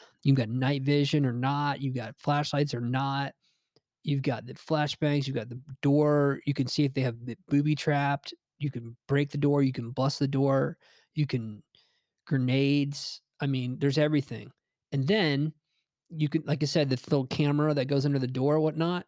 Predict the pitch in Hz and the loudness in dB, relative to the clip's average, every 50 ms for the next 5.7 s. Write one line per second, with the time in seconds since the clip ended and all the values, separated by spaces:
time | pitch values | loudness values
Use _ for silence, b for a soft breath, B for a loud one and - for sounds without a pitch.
0 | _ - 147 139 135 - 143 131 127 123 - - 127 123 120 120 120 120 113 - | _ -6 -4 -4 -4 -2 -4 -4 -4 -4 -6 -8 -8 -8 -8 -10 -10 -12 -14 -16
1 | - - _ - 143 127 135 127 131 143 127 123 127 131 127 127 117 - - - | -18 -12 _ -4 -4 -2 -2 -2 -2 0 0 0 0 -2 -4 -6 -8 -8 -4 -2
2 | 135 127 113 113 117 127 139 143 - - - 147 139 135 139 135 139 135 120 117 | -2 -2 -2 -2 0 0 0 0 0 -2 0 0 0 2 2 4 4 2 2 0
3 | 117 - - - - 147 143 143 139 135 131 120 123 120 - - - 135 131 135 | -4 -8 -6 -2 0 2 4 4 4 4 2 2 0 -2 -4 -2 -2 -2 -2 0
4 | - - 143 139 139 139 139 135 127 131 - - 120 110 110 113 - - b b | 0 0 2 2 4 4 4 2 2 0 -2 -4 -4 -4 -4 -8 -10 -14 b b
5 | b b b b b b b - 135 127 123 - 135 117 | b b b b b b b 0 0 0 2 0 -2 -2